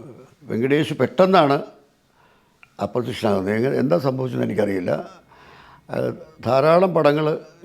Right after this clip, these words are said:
ഹിറ്റായിക്കൊണ്ടിരിക്കുന്ന സമയത്ത്, അനവധി പാട്ടുകൾ ഹിറ്റായിക്കൊണ്ടിരിക്കുന്ന സമയത്ത് പെട്ടെന്ന് എസ് പി വെങ്കടേഷ് പടങ്ങളിൽ വരാതായി. അങ്ങനെ പിന്നെ ചില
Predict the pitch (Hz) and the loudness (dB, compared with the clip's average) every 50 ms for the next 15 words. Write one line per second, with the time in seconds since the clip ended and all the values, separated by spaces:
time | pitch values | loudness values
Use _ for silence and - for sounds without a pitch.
0 | 117 - - 135 - - 160 170 160 160 135 147 143 127 135 131 107 131 120 - | -12 -8 -8 -8 -6 0 0 2 2 2 0 -2 -4 -4 -4 -4 -2 -2 -2 -2
1 | 117 107 107 110 113 107 - 139 127 120 117 131 147 151 147 147 - - 123 135 | -2 -2 -2 -2 -4 -2 -2 -2 0 0 0 0 0 0 -2 -2 2 4 4 4
2 | 151 - - 185 170 165 156 127 - 143 135 135 110 131 127 107 117 - - 113 | 4 4 2 2 4 2 0 0 0 0 0 2 2 0 -2 0 0 -2 -2 -2
3 | - 117 110 107 107 90 - 120 143 139 - - _ _ - - - - - - | -2 -2 -2 -2 -4 -4 -4 -4 -6 -6 -10 -20 _ _ -20 -20 -20 -20 -20 -10
4 | - - 156 151 185 202 196 202 190 165 147 - - - - 107 107 117 - - | -4 -2 0 2 2 2 4 4 2 2 0 -4 -8 -12 -14 -10 -10 -10 -6 -4
5 | 143 135 139 127 123 120 120 113 - 110 110 110 - - _ _ _ _ _ _ | -2 -2 0 0 0 0 -2 -2 -4 -6 -8 -8 -10 -16 _ _ _ _ _ _
6 | _ _ _ _ _ _ _ _ _ _ _ _ _ - - - - 113 110 117 | _ _ _ _ _ _ _ _ _ _ _ _ _ -20 -16 -8 -4 -2 -2 0
7 | 117 117 117 107 107 101 110 113 101 92 82 87 - - - _ _ _ _ _ | 0 0 -2 -2 0 2 2 2 4 2 0 -2 -4 -10 -18 _ _ _ _ _
8 | _ _ _ _ _ _ _ _ _ _ _ _ _ _ _ _ _ _ _ _ | _ _ _ _ _ _ _ _ _ _ _ _ _ _ _ _ _ _ _ _
9 | _ _ - - 117 131 139 143 143 123 127 127 120 139 139 135 135 - - 123 | _ _ -6 -2 0 2 2 2 2 2 0 0 2 2 2 2 0 -2 -2 2
10 | 127 131 127 117 | 2 2 2 0